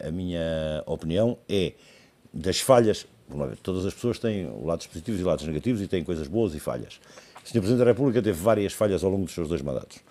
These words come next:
Ah, de todas as falhas que teve, e teve algumas, ah, a, a principal de todas, a, a, a mais grave delas todas,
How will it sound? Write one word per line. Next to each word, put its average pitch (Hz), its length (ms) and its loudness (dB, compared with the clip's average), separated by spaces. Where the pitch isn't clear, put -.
Ah, 110 600 8
de 110 260 0
todas 131 300 6
as 113 120 4
falhas 101 240 4
que - 60 -16
teve, 78 200 0
e - 40 -4
teve - 160 -6
algumas, 110 460 4
ah, 123 240 4
a, 117 520 2
a 107 40 0
principal 147 500 6
de - 60 -2
todas, 95 360 4
a, 101 60 4
a, 80 520 2
a - 20 -2
mais 101 420 2
grave 110 460 8
delas 95 280 4
todas, 101 360 -4